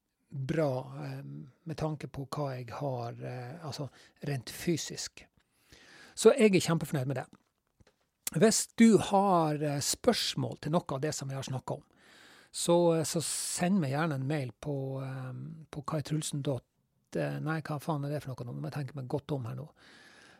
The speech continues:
Eh, nå har jeg byttet e-post, det er kai punktum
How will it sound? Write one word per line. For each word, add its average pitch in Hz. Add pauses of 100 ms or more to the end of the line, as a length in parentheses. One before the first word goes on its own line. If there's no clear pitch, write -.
Eh, 139
nå 143
har 147
jeg 139
byttet - (420)
e-post, 175 (100)
det 180
er -
kai 170
punktum 160